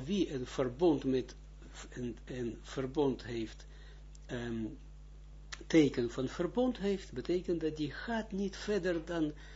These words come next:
de Ateret Yesod. Altijd waakt daar, daar is een, eh, ja, onder ons, de plaats, onder ons,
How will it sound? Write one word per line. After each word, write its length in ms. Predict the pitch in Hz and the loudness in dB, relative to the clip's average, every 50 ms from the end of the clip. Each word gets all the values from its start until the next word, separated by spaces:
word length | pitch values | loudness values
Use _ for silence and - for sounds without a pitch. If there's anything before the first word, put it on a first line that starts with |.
| - - - - - | -16 -16 -16 -14 -6
de 160 | - 147 151 | -2 0 0
Ateret 500 | 143 139 143 - 190 170 160 160 151 - | 0 -2 -2 0 2 4 4 4 2 0
Yesod. 580 | - 123 143 147 - - - - 143 117 - - - - | -2 -4 -2 -2 -2 -2 -2 -2 -2 -4 -4 -8 -12 -6
Altijd 720 | - 247 262 262 233 - - - 208 196 185 135 110 - | -2 0 0 0 -2 -4 -2 0 2 2 2 0 -2 -6
waakt 460 | 104 135 165 196 208 202 180 - - - | -4 -2 -2 0 0 -2 -4 -4 -8 -12
daar, 400 | - - - 165 165 151 135 135 135 - | -10 -4 -2 -2 -2 -2 -4 -6 -8 -6
daar 260 | 180 170 165 151 143 | -6 -4 -4 -4 -4
is 100 | 131 143 | -4 -4
een, 160 | 135 123 131 - - - - - - - - - | -6 -6 -8 -10 -12 -14 -14 -14 -14 -16 -16 -14
eh, 100 | - - - - - - - | -10 -10 -10 -10 -10 -14 -8
ja, 280 | - 180 226 254 - - - - - - | -4 -2 -2 -2 -2 -6 -12 -16 -8 2
onder 320 | - 233 220 196 190 180 | 4 6 6 6 6 4
ons, 480 | 165 135 113 107 107 - - - - - - - - - - - | 4 4 2 0 -2 -4 -6 -6 -6 -10 -12 -14 -14 -14 -14 -8
de 140 | - 151 | -8 -8
plaats, 640 | - - 208 226 208 143 117 113 - - - - - - - - - - - | -6 0 2 4 4 2 0 -4 -6 -6 -6 -6 -6 -10 -14 -16 -16 -12 -6
onder 340 | - 175 147 143 151 175 233 | -2 0 0 4 4 4 4
ons, 400 | 294 277 262 233 - - - | 6 4 2 2 0 -2 -4